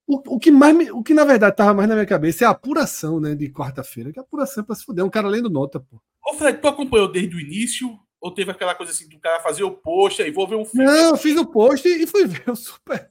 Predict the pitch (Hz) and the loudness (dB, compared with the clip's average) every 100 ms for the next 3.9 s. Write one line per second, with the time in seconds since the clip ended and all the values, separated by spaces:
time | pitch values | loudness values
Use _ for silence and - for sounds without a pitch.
0 | _ 185 - _ _ _ _ _ _ _ | _ -12 -12 _ _ _ _ _ _ _
1 | _ - _ _ _ 233 - - 277 202 | _ -20 _ _ _ -14 0 4 6 4
2 | 175 214 233 254 - _ _ _ _ - | 2 -2 -2 -6 -10 _ _ _ _ -8
3 | 262 - 254 185 156 160 156 147 | -4 2 2 0 -2 0 -2 -4